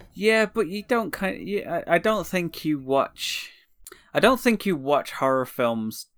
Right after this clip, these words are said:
for them to be realistic. Like, uh,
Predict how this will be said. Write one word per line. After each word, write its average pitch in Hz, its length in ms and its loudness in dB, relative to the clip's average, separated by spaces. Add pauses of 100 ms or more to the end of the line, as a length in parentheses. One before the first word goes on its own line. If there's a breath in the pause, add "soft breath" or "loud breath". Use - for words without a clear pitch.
for - 180 -12
them 101 280 -10
to - 140 -12
be 90 360 -10
realistic. 85 1080 -14 (200)
Like, 113 320 -2 (840 soft breath)
uh, - 280 -10